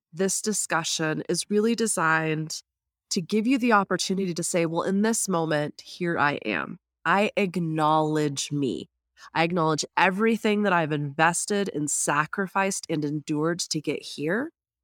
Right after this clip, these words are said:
while also recognizing there's going to be so much more to experience, to create, and to dream into to get to where I wanna go. You're not listening to this because you're, like, really happy about where everything is at.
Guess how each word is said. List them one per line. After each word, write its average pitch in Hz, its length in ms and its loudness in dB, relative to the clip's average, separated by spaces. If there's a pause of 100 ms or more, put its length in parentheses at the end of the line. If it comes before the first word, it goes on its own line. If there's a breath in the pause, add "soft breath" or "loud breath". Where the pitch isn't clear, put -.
(360 soft breath)
while 175 440 6
also 175 440 2
recognizing 214 920 0
there's 180 340 0
going 170 240 0
to 170 120 -6
be 170 140 -4
so 165 480 0
much 185 340 0
more 156 360 -2
to 185 240 -4
experience, 165 840 -4
to - 120 -8
create, - 680 -4
and 170 160 -2
to 175 160 -4
dream 151 340 -6
into 156 400 -2
to 196 160 -4
get - 220 -6
to 165 100 -4
where 147 160 0
I 131 80 2
wanna 85 300 -8
go. - 240 -6 (640)
You're 220 140 4
not 262 220 8
listening 220 500 2
to 240 100 0
this 240 260 2
because 180 340 -2
you're, 170 140 2
like, 156 280 0 (100)
really 151 240 4
happy 127 360 0
about 117 280 -4
where 139 100 4
everything 117 460 -2
is - 120 -8
at. - 220 -2